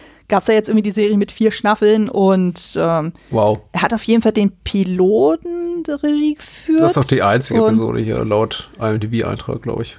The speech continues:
Speaker 2: wo er Regie
Speaker 1: Genau,
Speaker 2: geführt hat.
Speaker 1: und er hat, ähm, genau, und er hat dann auch gesagt, so, naja, es schafft es zeitlich nicht, die anderen zu machen. Er wollte gerne mehr, aber es
Speaker 2: Hm.
Speaker 1: ging dann nicht. Und dann hat er aber gesagt,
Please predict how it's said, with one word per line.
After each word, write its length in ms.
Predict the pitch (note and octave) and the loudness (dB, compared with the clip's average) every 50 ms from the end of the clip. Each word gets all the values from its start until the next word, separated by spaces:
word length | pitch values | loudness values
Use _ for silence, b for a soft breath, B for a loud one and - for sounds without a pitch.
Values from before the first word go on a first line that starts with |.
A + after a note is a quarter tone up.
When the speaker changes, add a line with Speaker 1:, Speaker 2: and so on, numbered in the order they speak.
| - - | -12 -8
Speaker 2:
wo 120 | B2 A#2 | -6 -6
er 80 | A2+ A2 | -6 -6
Regie 180 | A2 G2+ A2 A2+ | -8 -8 -4 -2
Speaker 1:
Genau, 260 | A3+ A3 G#3 G#3 F#3+ | 0 2 2 2 2
Speaker 2:
geführt 200 | F3+ G#3+ A3+ G#3+ | 2 2 2 0
hat. 140 | - D3 - | -2 -2 0
Speaker 1:
und 20 | A#3 | 2
er 400 | A#3 A#3+ A#3+ A#3+ A#3+ A#3+ A#3 G#3 | 4 4 4 4 4 2 2 2
hat, 480 | A#3 A#3 A3+ - - - - - - - | 0 -2 -2 -4 -10 -16 -14 -10 -4 -2
ähm, 600 | A3 G#3+ G#3+ G#3+ G#3+ A3 G#3+ G#3+ G#3+ G#3+ G#3 G#3 - - | 0 2 2 2 2 2 2 0 0 -2 -4 -6 -8 -4
genau, 260 | A3+ - A3 G#3 G#3 | -2 0 0 2 0
und 100 | G#3 G#3 - | 0 -2 -2
er 120 | - G#3+ | 0 0
hat 100 | A#3 A#3+ | 0 2
dann 80 | - A#3 | 2 0
auch 140 | G3 - - | 0 0 -2
gesagt, 240 | A3+ G3+ G#3+ G#3+ | -2 -2 -2 -2
so, 60 | - G3+ | 0 0
naja, 200 | G3 G3+ G3+ F3 | 0 0 0 0
es 60 | F#3+ | -2
schafft 220 | - - G#3 - - | -4 -6 -4 -4 -4
es 100 | B3+ - | -4 0
zeitlich 340 | - B3 A#3+ - B3+ - | 0 0 0 0 -2 0
nicht, 160 | - A#3 A3+ - | 0 -2 0 -2
die 80 | - - | -4 -2
anderen 200 | G#3 A#3 C4+ C4+ | 0 2 2 2
zu 140 | - B3 | 0 -2
machen. 160 | A#3+ B3 A#3+ - | -2 0 0 -2
Er 100 | G3+ F#3 | 0 2
wollte 240 | F#3 G3 - - | 2 2 2 0
gerne 240 | B3 - B3 A#3+ B3 | -2 0 2 4 4
mehr, 200 | A#3+ A#3 A#3 G#3 | 4 2 2 0
aber 100 | F#3 F#3+ | -2 -4
es 60 | F3+ | -4
Speaker 2:
Hm. 80 | A#2 F#3+ | -2 0
Speaker 1:
ging 100 | G3+ A3+ | 0 2
dann 120 | C4 C#4+ | 2 4
nicht. 180 | C#4 C4+ C4 - | 2 2 0 0
Und 80 | A3 G#3 | -2 -2
dann 120 | G3+ G3+ | 0 0
hat 120 | G3+ G#3 | 0 0
er 60 | A3+ G3+ | 2 2
aber 140 | G3+ G#3+ | 2 0
gesagt, 260 | G3+ G#3 G3+ A3 A3 | 0 0 0 0 -2